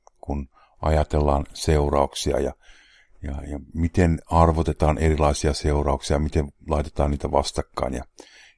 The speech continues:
ja niin edespäin. Ja tän, tän tyyppisessä lähtökohdassa sitten tämmöisen moraalimasina-sivuston rooli voisi olla vain ikään kuin inspiroiva ja sitten siihen,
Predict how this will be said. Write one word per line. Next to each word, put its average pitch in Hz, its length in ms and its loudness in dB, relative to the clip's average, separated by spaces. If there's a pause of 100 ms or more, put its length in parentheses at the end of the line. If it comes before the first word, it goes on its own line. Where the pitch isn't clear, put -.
ja 73 80 -4
niin 73 140 -2
edespäin. - 520 -6 (220)
Ja - 340 -18
tän, 98 240 8 (160)
tän 98 160 4
tyyppisessä 92 600 2 (1080)
lähtökohdassa 82 720 -2
sitten 80 460 -4 (500)
tämmöisen 78 680 0 (340)
moraalimasina-sivuston 80 1600 2 (380)
rooli 80 460 2
voisi 73 260 0
olla 73 260 -2
vain 73 220 2
ikään 71 240 -4
kuin 73 200 -6
inspiroiva 95 640 2
ja 80 160 4 (160)
sitten - 300 -4
siihen, 71 320 -2